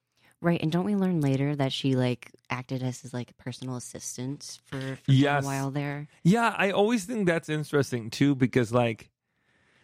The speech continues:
Speaker 2: you're trying, it, the way that Elliot talks about fame, especially through the later chapters, in chapters eleven and twelve, it, it, it's very, it's heartbreaking,
Speaker 1: Mm-hmm.
Speaker 2: because the more successful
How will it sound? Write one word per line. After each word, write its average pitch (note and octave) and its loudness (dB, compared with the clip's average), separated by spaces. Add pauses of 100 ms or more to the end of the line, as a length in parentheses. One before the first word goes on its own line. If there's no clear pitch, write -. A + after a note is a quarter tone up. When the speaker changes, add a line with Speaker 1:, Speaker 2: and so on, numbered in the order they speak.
(120)
Speaker 2:
you're E3 6
trying, F3 0 (200)
it, D3+ -6
the F#3+ 6
way G3 4
that G#3+ 2 (360)
Elliot D3+ 2
talks C3 0
about B2 0
fame, B2 -4 (240)
especially C3+ 2
through C3 4
the B2 6
later A#2+ 4
chapters, A2 -2 (100)
in A#2 4
chapters A#2 4
eleven A#2 4
and A2 -2
twelve, A2+ 2 (180)
it, - -6
it, D#3 -2
it's C3+ -2
very, C#3+ -2 (840)
it's D#3+ 4
heartbreaking, B2 -2 (200)
Speaker 1:
Mm-hmm. B2+ -6
Speaker 2:
because D3+ 2
the F3+ 2
more E3+ 4
successful C#3 0